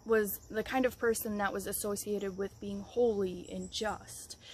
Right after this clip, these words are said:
You would see them and say, "Oh man, that person has it together. They just, they look like they talk to God directly every day."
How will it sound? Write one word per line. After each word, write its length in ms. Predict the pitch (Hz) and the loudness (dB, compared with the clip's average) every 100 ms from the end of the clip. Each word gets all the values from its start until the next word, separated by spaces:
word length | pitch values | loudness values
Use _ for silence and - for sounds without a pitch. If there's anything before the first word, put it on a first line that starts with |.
| - - | -16 -10
You 80 | 214 | 0
would 140 | 214 | 0
see 220 | - - 220 | 2 0 2
them 200 | 208 196 | 2 0
and 120 | 190 | -4
say, 180 | 190 196 | -6 -8
"Oh 180 | 202 220 | -6 -2
man, 460 | 208 202 190 185 180 | 0 0 -2 -6 -4
that 200 | 214 - | -2 0
person 320 | - 226 202 | 2 0 0
has 260 | 190 196 190 | -4 -4 -2
it 140 | 190 | -4
together. 580 | - 185 190 180 175 175 - - - - | -8 -8 -8 -8 -12 -14 -14 -16 -14 -4
They 320 | 208 190 190 | 0 0 0
just, 360 | - 208 185 - - - - | -2 -4 -2 -8 -10 -18 6
they 260 | 226 233 | 10 12
look 320 | 233 226 220 214 | 10 6 0 -2
like 260 | 190 185 | -4 -2
they 360 | 220 214 214 214 - | -2 0 0 -2 -6
talk 300 | - 254 233 | -4 -2 -2
to 100 | 240 | -4
God 460 | 196 - 214 208 196 | -6 0 2 2 0
directly 600 | 220 208 226 - 233 - | -4 0 0 0 -4 0
every 400 | 233 214 247 240 | 0 2 0 0
day." 440 | 220 214 196 - | 0 0 0 -2